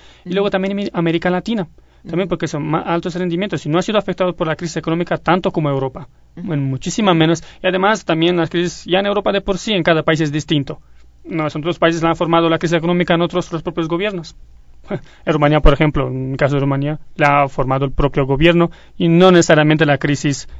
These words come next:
Speaker 1: económica, no necesariamente eso, hubiera sido muchísimo menos con reformas en su tiempo.
Speaker 2: Ujú.
Speaker 1: La, entonces la inversión también ha disminuido un poco, eso también es cierto. En América Latina, en los and-, cuando ya ha empezado la crisis económica, ha disminuido,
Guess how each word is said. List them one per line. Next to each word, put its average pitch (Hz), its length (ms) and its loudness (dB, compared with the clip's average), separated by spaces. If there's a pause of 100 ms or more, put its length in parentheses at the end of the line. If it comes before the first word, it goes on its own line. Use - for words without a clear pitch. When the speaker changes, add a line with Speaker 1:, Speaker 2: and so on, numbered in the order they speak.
(100)
Speaker 1:
económica, 139 560 2
no 160 140 4
necesariamente 131 560 0
eso, - 120 -8
hubiera 147 140 -2
sido 147 180 -2
muchísimo 143 440 -4
menos 160 340 -2 (320)
con 165 240 2
reformas 151 560 2 (120)
en 160 120 0
su - 140 -8
tiempo. 247 320 -2 (240)
Speaker 2:
Ujú. - 800 -12
Speaker 1:
La, 196 580 0
entonces 220 260 -4
la 269 120 -2
inversión 214 340 -4
también 185 600 -2 (320)
ha 180 100 2
disminuido 170 440 -2
un 143 60 -4
poco, 147 300 -6 (120)
eso 151 160 -4
también 151 280 0
es 147 100 -2
cierto. 175 340 -2 (280)
En 147 100 -2
América 147 300 -2
Latina, 165 320 0
en 147 80 0
los 139 160 -6
and-, 147 560 -2
cuando 143 320 0
ya 151 200 2
ha 180 40 4
empezado 147 420 -2
la 139 120 -2
crisis 143 200 -10
económica, 143 540 -4 (360)
ha 165 200 0
disminuido, 156 920 0